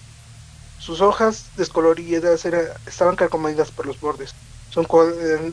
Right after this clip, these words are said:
su encuadernación de cuero estaba roída por las ratas. ¿Acaso unas ratas cuyo alimento habitual era, fuera singularmente horrible?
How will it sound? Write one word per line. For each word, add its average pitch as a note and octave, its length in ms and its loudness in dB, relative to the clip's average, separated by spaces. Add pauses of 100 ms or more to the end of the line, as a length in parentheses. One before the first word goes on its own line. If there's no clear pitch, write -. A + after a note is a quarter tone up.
(280)
su - 220 -2
encuadernación D#3+ 760 0
de E3 140 0
cuero F#3+ 480 2
estaba E3+ 280 0
roída D#3 380 0
por D3 160 -8
las C#3 140 -6
ratas. C#3 300 -10 (540)
¿Acaso G3 720 2 (140)
unas F#3+ 260 0
ratas E3+ 400 0
cuyo D#3+ 260 2
alimento D#3+ 380 -2
habitual E3 400 2
era, E3 260 4 (240)
fuera E3+ 320 2
singularmente D3+ 680 -6
horrible? C#3 380 -8